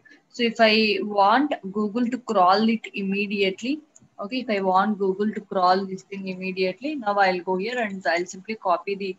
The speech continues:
post U R L, my post U R L, my article's U R L, and I'll go to her, uh, U R L inspection. Now here you have to place your U R L.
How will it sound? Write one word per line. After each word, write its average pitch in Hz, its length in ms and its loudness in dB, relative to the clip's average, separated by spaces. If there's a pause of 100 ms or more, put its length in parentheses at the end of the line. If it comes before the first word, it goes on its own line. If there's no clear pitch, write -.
(460)
post 220 340 2
U 180 140 0
R 165 120 0
L, 160 140 -4
my 180 140 0
post 196 400 -4
U 175 140 -2
R 175 160 4
L, 277 140 -2 (1000)
my 196 140 -2
article's 190 600 0
U 180 100 2
R 175 60 6
L, 220 100 0
and 269 180 -2
I'll 190 200 0
go 180 180 -4
to 202 240 -18
her, 185 140 -2 (120)
uh, 165 220 -2
U 185 200 -2
R 190 140 2
L 190 120 -4
inspection. 196 720 -8 (600)
Now 254 200 2 (180)
here 247 200 0
you 220 120 0
have 180 220 2
to 214 80 -6
place 180 380 -8
your 262 180 -6 (220)
U 170 160 -10
R 147 140 -8
L. 139 80 -20